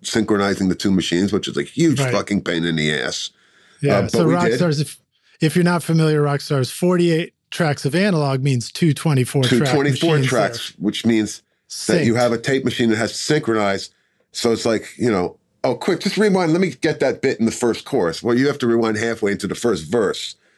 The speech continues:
Speaker 1: so that the tape would be synchronized by the time you got to what you needed to make, you know, address.
Speaker 2: Yeah. Well, at least people would go for it when it was time to record and not <laughs> phone it in, hopefully.
Speaker 1: Yeah. No, but it was, yeah, it was,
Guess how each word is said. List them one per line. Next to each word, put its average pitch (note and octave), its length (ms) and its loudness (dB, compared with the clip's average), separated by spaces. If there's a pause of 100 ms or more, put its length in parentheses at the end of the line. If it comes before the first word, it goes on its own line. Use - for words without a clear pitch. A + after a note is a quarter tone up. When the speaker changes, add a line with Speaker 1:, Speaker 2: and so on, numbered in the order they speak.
(300)
Speaker 1:
so - 240 0
that A2+ 180 0
the G#2 60 -4
tape - 260 0
would A#2 100 0
be G#2 80 0
synchronized G2+ 600 0
by F#2+ 120 0
the F2+ 80 0
time G2 280 0
you F#2+ 100 2
got G2 160 -4
to - 100 -6
what - 180 0
you G2 80 2
needed F#2 260 0
to E2+ 80 -2
make, E2+ 280 0
you F2 140 0
know, E2 220 0
address. - 640 -2 (520)
Speaker 2:
Yeah. B2+ 260 0 (260)
Well, E3 100 4
at F3+ 80 2
least G#3+ 220 2
people G3+ 240 2
would D3+ 180 2
go D#3 240 0
for C3 280 -2
it C3+ 80 -4
when B2 120 -4
it A#2+ 60 -2
was A2+ 160 -4
time C3 220 -2
to B2 60 -2
record B2 520 0
and A#2 100 0
not B2 200 -2
<laughs> - 80 -8
phone C3+ 280 4
it E3+ 80 2
in, D3+ 180 2
hopefully. C#3 480 -6
Speaker 1:
Yeah. F2+ 200 0 (200)
No, F#3+ 200 2
but C#3+ 120 2
it D3 60 2
was, E3 240 -2
yeah, E3 220 2
it A#2+ 60 0
was, A#2 260 -4